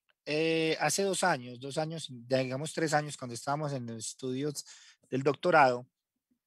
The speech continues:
entró un nuevo rector a la institución con un nuevo pensamiento.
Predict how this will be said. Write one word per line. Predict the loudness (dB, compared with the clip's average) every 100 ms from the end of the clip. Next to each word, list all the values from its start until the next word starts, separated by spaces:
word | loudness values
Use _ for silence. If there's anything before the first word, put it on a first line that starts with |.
| _ _ _ _ _ _ -2
entró | -2 2 4
un | 4
nuevo | 2 2 2
rector | 0 -2 0
a | 2
la | 2
institución | 0 -8 -8 -6 -6 -10 _ _
con | -16
un | -12
nuevo | -8 -8 -6
pensamiento. | -4 -4 -6 -8 -8